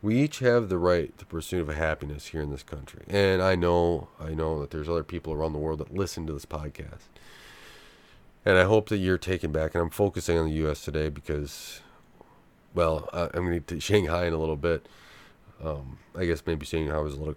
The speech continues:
depressing, and I don't wanna focus too much on it. But, uh, you have the pursuit of happiness, right? You have life, liberty, and the pursuit of happiness. And if we can't,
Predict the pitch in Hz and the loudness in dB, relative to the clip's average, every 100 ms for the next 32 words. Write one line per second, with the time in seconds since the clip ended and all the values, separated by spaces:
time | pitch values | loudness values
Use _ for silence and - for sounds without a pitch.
0 | - 60 73 - 87 73 73 73 73 78 | -10 -14 -10 -2 0 0 -6 -6 -4 -4
1 | 73 - - - - - 87 80 78 73 | -6 -10 -20 -20 -20 -8 -4 -2 -2 -4
2 | 82 73 - 85 80 76 82 78 71 - | -6 -6 -12 -6 -6 -4 -4 -4 -6 -12
3 | - - - - - - - - _ 95 | -20 -20 -20 -20 -20 -20 -20 -20 _ 4
4 | 87 82 - 78 78 78 76 73 - - | 6 4 2 2 2 0 -2 -6 -12 -20
5 | - - _ _ _ _ _ _ _ _ | -20 -20 _ _ _ _ _ _ _ _
6 | _ _ _ _ _ _ _ _ _ _ | _ _ _ _ _ _ _ _ _ _
7 | _ _ _ _ 67 - 90 95 101 104 | _ _ _ _ -20 -16 -8 2 4 4
8 | 87 - - 123 82 82 78 - - - | 2 -4 2 2 4 2 0 -2 -12 -18
9 | - - 85 82 82 - - - - 95 | -20 -2 2 2 0 -8 -20 -8 0 2
10 | 78 80 104 101 95 90 85 85 82 76 | 2 4 4 2 0 0 2 2 0 -2
11 | 71 - - 78 76 78 - 62 58 - | -4 -10 -8 -6 -6 -8 -10 -14 -12 -4
12 | 92 104 95 - 135 135 - | -2 -2 -4 2 2 2 0